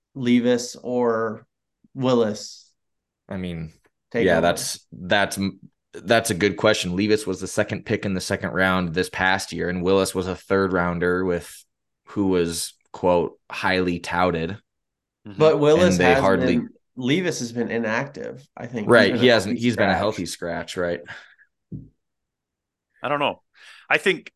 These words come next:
Speaker 3: if you made me blind pick it today, I think Ben probably finishes as our one overall seed, which is scary because then he gets the only
Speaker 2: Mm-hmm.
Speaker 3: bye, and I
Speaker 2: He
Speaker 3: hate
Speaker 2: only
Speaker 3: that.
Speaker 2: has, right, same.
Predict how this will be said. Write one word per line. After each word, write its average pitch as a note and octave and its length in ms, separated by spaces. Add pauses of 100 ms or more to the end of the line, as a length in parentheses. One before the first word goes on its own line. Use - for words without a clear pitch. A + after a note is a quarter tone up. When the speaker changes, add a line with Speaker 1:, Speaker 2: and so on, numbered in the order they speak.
(140)
Speaker 3:
if B2+ 180
you C3 60
made B2+ 200
me A2+ 100
blind G#2+ 380
pick - 160
it A2 120
today, F2+ 500 (140)
I G2+ 60
think A2+ 300 (300)
Ben A#2 300
probably A2+ 260
finishes G2+ 460
as F2+ 160
our F#2 100
one F#2 240
overall F2+ 380
seed, F2+ 280
which F#2 160
is G2 60
scary F#2+ 380
because F#2 240
then F2+ 100
he F#2 80
gets F#2 220
the F#2+ 60
only F#2 200
Speaker 2:
Mm-hmm. F2 60
Speaker 3:
bye, D2 320 (180)
and F#2 100
I F#2 60
Speaker 2:
He F2+ 100
Speaker 3:
hate F2 60
Speaker 2:
only F2 140
Speaker 3:
that. F2+ 80
Speaker 2:
has, F2 140 (360)
right, D2+ 380
same. D#2+ 400